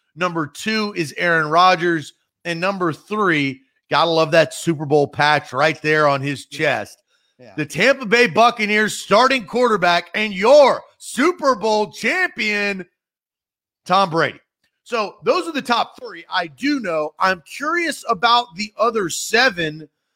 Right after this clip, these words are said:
Speaker 1: because I, I know that Ryan Tannehill is not in the top ten. You told me that,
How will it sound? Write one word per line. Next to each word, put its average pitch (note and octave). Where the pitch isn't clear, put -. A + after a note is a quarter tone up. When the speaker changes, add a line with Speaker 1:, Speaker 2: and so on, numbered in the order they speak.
Speaker 1:
because G#3+
I, B3+
I B3
know C#4+
that C#4+
Ryan C4
Tannehill B3
is F#3
not A#3+
in A3+
the A3
top A3
ten. G3+
You G3
told C#4
me C#4+
that, A3+